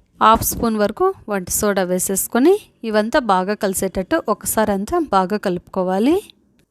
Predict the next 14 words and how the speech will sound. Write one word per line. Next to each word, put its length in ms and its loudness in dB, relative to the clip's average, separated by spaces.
చూడండి, 360 2
ఈ 80 -2
విధంగా 340 0
మిక్స్ 280 -6
చేసుకున్న 340 -4
తర్వాత 340 -2
ఇందులోనే 380 0
మనం 140 -2
కొద్ది 280 0
కొద్దిగా 360 2
వెనిగర్ 480 0
వేసుకుంటూ 520 -2
మెత్తటి 460 -2
పేస్ట్లో 360 0